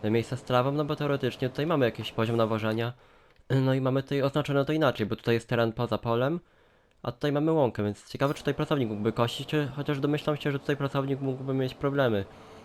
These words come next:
e, z zawracaniem i pewnie by to jakoś krzywo robił.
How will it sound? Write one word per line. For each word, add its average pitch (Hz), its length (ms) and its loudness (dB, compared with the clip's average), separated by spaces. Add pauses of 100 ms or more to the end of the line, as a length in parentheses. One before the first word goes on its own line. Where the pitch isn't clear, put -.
(100)
e, 107 140 0
z 101 120 -12
zawracaniem 107 600 0
i 107 40 -6
pewnie 113 240 0
by 110 100 -2
to 117 60 -4
jakoś 113 200 -2
krzywo 107 320 0
robił. 117 320 0